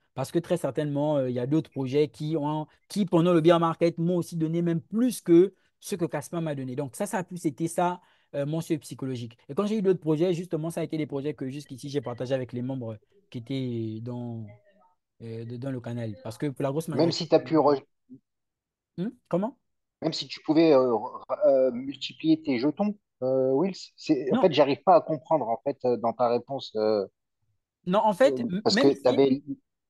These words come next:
Speaker 1: Mhm. En fait, même si... même si j'ai, même s'il y avait la possibilité, enfin, ce qui est évident, c'est
Speaker 2: Augmenter
Speaker 1: que
Speaker 2: tes jetons.
Speaker 1: Oui, c'est ça. Euh, déjà sur Caspa, je vais sur du D C A, premièrement.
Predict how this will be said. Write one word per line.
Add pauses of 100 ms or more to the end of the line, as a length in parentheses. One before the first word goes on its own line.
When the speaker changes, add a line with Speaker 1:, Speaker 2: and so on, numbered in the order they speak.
Speaker 1:
Mhm. (220)
En
fait,
même
si...
même
si
j'ai,
même
s'il
y
avait
la
possibilité, (300)
enfin, (220)
ce
qui
est
évident,
c'est
Speaker 2:
Augmenter
Speaker 1:
que
Speaker 2:
tes
jetons. (300)
Speaker 1:
Oui,
c'est
ça. (600)
Euh, (500)
déjà
sur
Caspa,
je
vais
sur
du
D
C
A, (220)
premièrement.